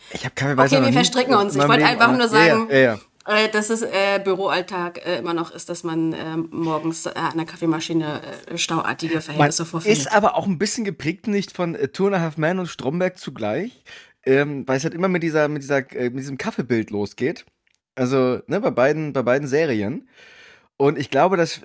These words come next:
Speaker 1: viele Deutsche ja die beiden Serien geguckt haben. Ich glaube, das ist so drinne, dass man sie so, also morgens so verpeilt nach unten irgendwie kommen oder zur Seite <laughs> gehen und sich einen Kaffee eingießen. Ich glaube, das hat so ein,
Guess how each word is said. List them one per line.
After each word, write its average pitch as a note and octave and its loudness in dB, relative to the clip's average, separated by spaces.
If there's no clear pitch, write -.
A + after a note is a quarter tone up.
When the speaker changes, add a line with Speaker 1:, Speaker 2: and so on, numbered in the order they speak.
Speaker 1:
viele F#3 -6
Deutsche E3+ 0
ja E3 0
die D3+ -8
beiden D3 -2
Serien D#3 -4
geguckt D3+ -10
haben. - -10
Ich A#2 -8
glaube, E3+ 2
das E3+ -10
ist D#3 -12
so F3 -4
drinne, D#3+ -4
dass E3 -4
man E3 -4
sie D3+ -8
so, D3 -14
also C#3+ -4
morgens D#3+ 2
so E3+ -2
verpeilt F#3 0
nach D3+ -4
unten F3+ -8
irgendwie E3+ -8
kommen E3 -4
oder C#3 2
zur - -20
Seite E3 -2
<laughs> - -
gehen E3 2
und D#3 -2
sich - -14
einen D3+ -14
Kaffee D3 0
eingießen. A2+ -2
Ich C3 -6
glaube, G3+ 0
das E3+ -4
hat G3+ -6
so G3 -2
ein, G3 0